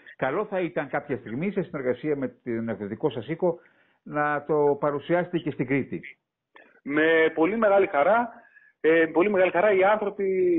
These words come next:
Speaker 2: οι άνθρωποι των εκδόσεων εκεί πέρα, ε, όλα
Speaker 1: Κάνουν
Speaker 2: τα
Speaker 1: καλή
Speaker 2: παιδιά,
Speaker 1: δουλειά,
Speaker 2: τα
Speaker 1: όντως, όντως κάνουν
Speaker 2: είναι,
Speaker 1: καλή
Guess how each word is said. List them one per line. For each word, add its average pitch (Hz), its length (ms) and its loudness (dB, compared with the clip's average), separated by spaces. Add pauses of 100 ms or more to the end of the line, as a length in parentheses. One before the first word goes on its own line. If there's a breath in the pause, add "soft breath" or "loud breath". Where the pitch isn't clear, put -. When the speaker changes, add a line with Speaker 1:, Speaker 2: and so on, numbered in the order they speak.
(160)
Speaker 2:
οι 175 60 2
άνθρωποι 190 260 -2
των 175 100 -2
εκδόσεων 180 420 0
εκεί 160 140 -6
πέρα, 185 380 2 (400 soft breath)
ε, 139 420 4
όλα 175 220 4
Speaker 1:
Κάνουν 165 160 4
Speaker 2:
τα 156 80 0
Speaker 1:
καλή 170 120 0
Speaker 2:
παιδιά, 185 160 4
Speaker 1:
δουλειά, 175 160 6
Speaker 2:
τα 165 60 4
Speaker 1:
όντως, - 360 -6
όντως 139 280 -2
κάνουν 143 180 2
Speaker 2:
είναι, 185 100 4
Speaker 1:
καλή 214 140 2